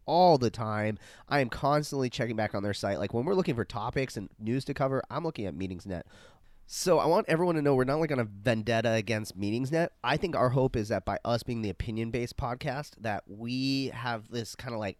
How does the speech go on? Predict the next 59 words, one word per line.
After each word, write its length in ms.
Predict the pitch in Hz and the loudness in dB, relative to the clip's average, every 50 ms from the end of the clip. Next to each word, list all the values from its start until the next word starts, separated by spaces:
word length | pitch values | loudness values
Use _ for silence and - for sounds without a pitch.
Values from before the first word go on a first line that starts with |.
| - | -10
outsider's 640 | 101 107 113 - - 123 117 113 110 107 107 107 - - | -8 -8 -6 -4 -2 -2 -2 -2 -2 -4 -4 -6 -10 -8
editorial 580 | - 104 104 104 - - - 113 110 110 117 113 | -8 -6 -6 -6 -8 -6 -4 -2 0 0 0 -2
perspective 540 | - - 104 - - 113 - - 208 175 - - - - - - - - _ _ - | -2 -6 -8 -6 -6 -6 -4 -4 -6 -6 -6 -10 -20 -20 -20 -20 -20 -20 _ _ 0
that 180 | 123 113 95 | 2 2 2
we 140 | 80 131 151 | 2 0 -2
can 180 | - - 170 143 | 0 -2 -4 -2
all 320 | - 123 123 120 120 127 | 0 2 4 4 2 2
together 460 | - - 117 113 117 113 110 110 107 - | -2 -4 -2 0 0 2 2 2 0 2
elevate 460 | 95 107 110 110 101 98 107 101 - | 0 0 0 0 0 0 0 0 0
our 80 | 98 - | -2 -4
content. 320 | - 113 107 95 113 76 | -4 -6 -4 -4 -4 -4
And 140 | 82 143 135 - | -4 -4 -4 -4
I'm 200 | - 147 180 240 | -4 -4 -4 -2
down 280 | 190 - 165 160 196 202 | 0 0 0 2 0 0
for 140 | - 180 147 | 2 2 2
anyone 260 | 147 151 156 156 139 | 2 2 2 2 0
to 80 | 123 - | 0 -2
call 320 | - - 151 135 131 143 | -4 -6 -6 -6 -4 -4
out 180 | 135 131 - - _ - - - - 76 - - - | -4 -4 -6 -8 _ -20 -20 -20 -20 -20 -16 -8 -4
Endless, 380 | - 110 120 135 156 185 - 185 | -2 0 2 2 2 2 2 2
my 160 | 143 127 127 | 0 0 2
company, 280 | - 156 156 170 175 165 | 2 0 0 2 -2 -2
for 200 | - 170 175 175 | 0 0 0 0
its 120 | - - | 0 -2
content 440 | - - 175 180 185 - 208 214 - | -4 -2 -2 -2 -2 -2 -4 -4 -4
and 100 | 151 - | -2 0
say, 140 | 143 120 113 | 0 0 0
like, 100 | 107 95 | 0 -2
how 180 | 110 131 120 | -2 0 0
we 200 | 131 131 131 139 | 2 2 2 2
can 160 | - - 143 | 0 -2 0
do 100 | 135 135 | 2 4
it 100 | 135 123 | 2 4
better. 320 | - 123 123 143 165 180 175 - - - - - | 2 2 2 2 2 0 -2 -4 -14 -20 -10 0
We 100 | - 147 | 2 4
love 240 | 139 131 131 123 120 - | 4 6 6 4 4 4
to 40 | 123 | 0
hear 180 | 117 - 117 110 | 0 2 2 2
that 120 | 90 - | 2 2
sort 120 | - 117 107 | 2 2 2
of 20 | |
thing. 120 | 110 - - | 2 2 4
Or 120 | 170 202 226 | 6 6 6
if 120 | 220 196 | 4 2
you 80 | 208 226 | 2 2
can 80 | 247 | 4
even 180 | 226 214 214 208 | 4 2 2 4
call 240 | - 220 214 208 208 | 6 8 10 10 8
Event 300 | 190 156 160 208 220 - | 8 6 4 4 4 4
Brew 180 | 175 139 117 | 6 6 6
and 100 | 113 107 | 6 4
say 120 | - 139 127 | 2 -2 0
how 160 | 131 131 139 | 2 4 4
we 100 | 139 135 | 4 4
can 100 | - 143 | 2 2
do 120 | 127 127 | 2 2
our 80 | 127 107 | 2 2
episodes 360 | - 131 - - 127 117 120 | 0 -2 -2 -2 -2 -2 0
better. 300 | - 117 113 113 113 | 0 2 2 4 2